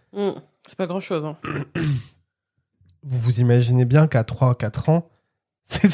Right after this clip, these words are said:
Speaker 2: encore moins que ça. Euh, donc, euh, voilà. Et est-ce que, est-ce que il reste, euh, assis sur une chaise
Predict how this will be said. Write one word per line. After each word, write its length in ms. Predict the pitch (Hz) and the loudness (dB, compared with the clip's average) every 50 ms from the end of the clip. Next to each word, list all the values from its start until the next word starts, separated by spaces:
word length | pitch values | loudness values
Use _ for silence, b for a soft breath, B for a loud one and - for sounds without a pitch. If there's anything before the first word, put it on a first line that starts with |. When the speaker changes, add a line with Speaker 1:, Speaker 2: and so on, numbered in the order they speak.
| - - | 4 2
Speaker 2:
encore 400 | 147 139 - - - - 147 147 | 2 2 0 -2 0 0 0 2
moins 260 | 147 143 147 156 160 | 4 4 4 4 4
que 100 | - - | 2 0
ça. 280 | - - 185 175 156 - B B B B B B B B B B B B B B _ _ _ _ _ _ _ _ _ - | 0 2 4 4 2 0 B B B B B B B B B B B B B B _ _ _ _ _ _ _ _ _ -14
Euh, 320 | 104 110 107 104 107 107 | -12 -12 -10 -10 -12 -12
donc, 360 | 110 117 117 120 123 123 - | -10 -6 -4 -4 -4 -2 0
euh, 120 | 135 123 120 | 2 4 4
voilà. 360 | 123 143 147 131 113 110 110 | 6 6 6 6 4 2 0
Et 80 | 110 113 | -2 0
est-ce 240 | 117 117 131 - - | 2 2 2 2 2
que, 260 | - 160 156 156 151 - | 4 6 6 6 6 6
est-ce 220 | 131 135 131 - | 4 2 2 2
que 120 | - - 160 | 2 4 6
il 220 | 156 147 135 131 | 6 6 6 4
reste, 320 | 127 131 139 135 - - 135 | 4 4 4 2 0 0 0
euh, 480 | 123 120 117 117 117 120 117 117 117 - | 2 2 2 2 2 2 2 0 0 0
assis 320 | - 127 131 - - 151 139 | 0 0 0 0 0 -2 0
sur 180 | 131 131 127 | 0 2 2
une 120 | 131 135 135 | 4 4 4
chaise 380 | 123 156 160 170 170 156 143 | 4 6 4 4 4 2 -4